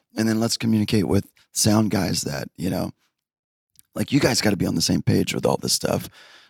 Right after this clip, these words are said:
Like, you're back there pushing faders at the right time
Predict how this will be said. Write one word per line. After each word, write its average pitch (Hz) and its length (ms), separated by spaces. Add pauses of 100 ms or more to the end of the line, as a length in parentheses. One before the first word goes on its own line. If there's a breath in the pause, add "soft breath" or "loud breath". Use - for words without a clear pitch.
(140 soft breath)
Like, - 180
you're 117 120
back 107 200
there - 120
pushing 98 380
faders 95 320
at - 80
the 101 80
right 87 200
time 123 360